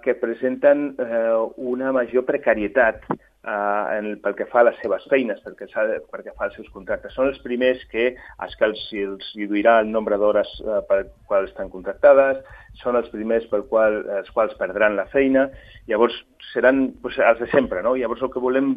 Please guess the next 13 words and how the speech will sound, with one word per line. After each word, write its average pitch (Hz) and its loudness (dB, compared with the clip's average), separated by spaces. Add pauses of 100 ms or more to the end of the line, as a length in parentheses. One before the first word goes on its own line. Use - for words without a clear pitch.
fer 127 0 (420)
és, 120 -8 (200)
és, - -16
amb 110 -8
aquest 127 -4
informe 135 2
volem 127 4
fer 139 -4
una 127 2
crida, 135 4
eh, 113 -2
que, 101 -4 (280)
que 95 -6